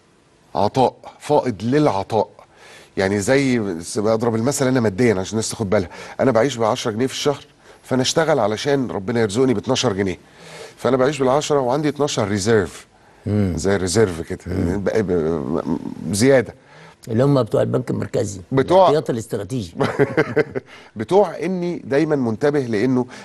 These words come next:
Speaker 1: لو حد عايز مني حاجة أديله من الاتنين جنيه دول.
Speaker 2: مم.
Speaker 1: فأنا دايمًا الواحد يشتغل على إنه يبقى قوي نفسيًا ومتين. المتصالح مع نفسه ده يعني راضي باللي عنده، يعني مش عايز حاجة زيادة.
Speaker 2: مم.
Speaker 1: وتوقعاته موضوعية،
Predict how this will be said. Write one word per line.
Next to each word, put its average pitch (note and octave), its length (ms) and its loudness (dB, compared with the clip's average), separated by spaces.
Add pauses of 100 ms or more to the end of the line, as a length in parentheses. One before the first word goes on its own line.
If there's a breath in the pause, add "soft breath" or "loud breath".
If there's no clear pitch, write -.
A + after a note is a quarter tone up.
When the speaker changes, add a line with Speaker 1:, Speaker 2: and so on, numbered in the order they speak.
Speaker 1:
لو G2 60 2
حد D3 200 -2
عايز C#3+ 200 2
مني C#3 180 -2
حاجة C3+ 200 -2
أديله A#2+ 280 2
من A2 60 0
الاتنين G2+ 280 -2
جنيه F#2 180 0
دول. E2 200 -6 (340)
Speaker 2:
مم. G#2+ 220 -4 (520 loud breath)
Speaker 1:
فأنا C3+ 320 4
دايمًا E3 300 2
الواحد B2+ 440 -4
يشتغل B2 400 0
على G2+ 140 0
إنه C3 140 0
يبقى G2 200 0
قوي D3 260 0
نفسيًا A2 400 -2
ومتين. F2+ 540 -2 (540 loud breath)
المتصالح B2 500 2
مع A2+ 120 0
نفسه B2 260 -2
ده B2 80 2
يعني A2+ 180 0
راضي A2 200 0
باللي F#2 180 -2
عنده، G2+ 220 0
يعني F2+ 120 -4
مش F2+ 120 -8
عايز G#2 160 -4
حاجة G#2 160 0
زيادة. F#2 360 0 (280 loud breath)
Speaker 2:
مم. F#2+ 300 -2
Speaker 1:
وتوقعاته B2 960 2 (160)
موضوعية، A2 720 2